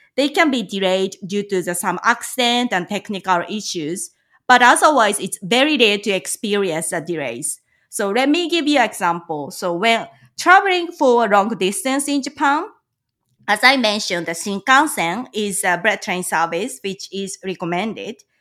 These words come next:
Um, it has a nationwide network with nine different lines across Japan. But the one connects between Tokyo and Osaka is what's called the Tokaido Shinkansen.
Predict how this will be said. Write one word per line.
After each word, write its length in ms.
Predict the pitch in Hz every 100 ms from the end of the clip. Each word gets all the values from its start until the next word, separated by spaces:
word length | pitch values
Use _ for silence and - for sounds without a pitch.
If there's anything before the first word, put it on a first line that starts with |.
| _ -
Um, 360 | 196 185 185 185
it 120 | 233
has 300 | 302 320 320
a 80 | 269
nationwide 640 | 226 226 - 220 214 214
network 600 | 208 175 208 196 202 202
with 320 | 185 180 170
nine 300 | 202 180 180
different 440 | 185 180 196 190 -
lines 340 | 180 190 311 -
across 400 | - 180 175 -
Japan. 380 | 185 165 202 - _ _ _ _ -
But 240 | 208 208 -
the 260 | - 185 208
one 420 | 247 294 320 349 - _ _ - _ _
connects 440 | - 247 226 - -
between 440 | 190 208 208 214
Tokyo 420 | 208 359 381 311 185
and 320 | 175 165 - _ -
Osaka 680 | 202 196 240 254 156 143 208 - _ -
is 380 | 202 196 - -
what's 400 | 202 208 202 -
called 500 | - 208 190 185 180 - _
the 160 | 190 185
Tokaido 560 | 226 202 208 220 208
Shinkansen. 880 | 202 - 175 170 196 208 - 113 190